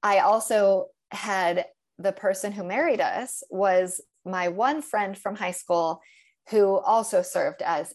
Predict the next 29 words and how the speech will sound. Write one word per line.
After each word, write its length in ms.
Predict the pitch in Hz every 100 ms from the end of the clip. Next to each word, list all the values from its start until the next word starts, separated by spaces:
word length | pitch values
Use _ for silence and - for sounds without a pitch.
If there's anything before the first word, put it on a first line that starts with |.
| -
a 260 | 185 170
savior, 480 | 170 - 160 - 165
not 240 | 175 170 175
the 180 | 170
savior 460 | 170 175 160 - -
in 120 | 202 180
my 100 | 170
life, 260 | 165 156
just 200 | 208 202
a 40 | 185
great 440 | - 180 196 254
friend 480 | - 180 170 165 175 -
who 100 | 196
was 300 | 165 175 180
a 40 | 208
Christian, 680 | - 180 - 180 170 170 - - - _ _
who, 500 | 214 180 170 170 165 -
um, 420 | 175 160 160 160 - _ _ _ _ _ _ _
just 280 | 202 285 -
showed 280 | - 233 202
me 160 | 202
that 160 | 180 175
I 80 | 170
had 240 | 165 160
value 360 | - 123 135 101
outside 440 | - - - 151 -
of, 160 | 165 - _
you 140 | - 151
know, 240 | - -